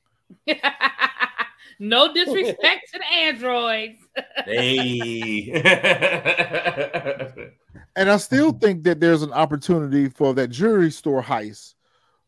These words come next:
Speaker 3: for, uh, it to come back on Brayden as well. I don't, I don't think that he was safe in that, in that lick either. Um, 'cause we know that, uh, Kane has, uh, set him up to be the fall guy,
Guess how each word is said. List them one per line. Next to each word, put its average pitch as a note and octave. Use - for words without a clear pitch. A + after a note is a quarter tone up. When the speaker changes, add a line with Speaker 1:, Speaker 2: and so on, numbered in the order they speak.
Speaker 3:
for, B2+
uh, A#2
it B2
to D#3
come D3+
back C3
on B2+
Brayden B2
as A2+
well. C3+
I C3+
don't, D3+
I C#3+
don't D3+
think D3+
that D3
he D3
was C3+
safe C#3+
in C#3+
that, E3+
in C3
that D#3
lick C#3
either. C3+
Um, A2+
'cause B2
we D3+
know D#3+
that, C#3
uh, A#2+
Kane C#3
has, B2
uh, A#2+
set D#3+
him D3
up D3+
to C3+
be C3
the A#2
fall D3+
guy, F#2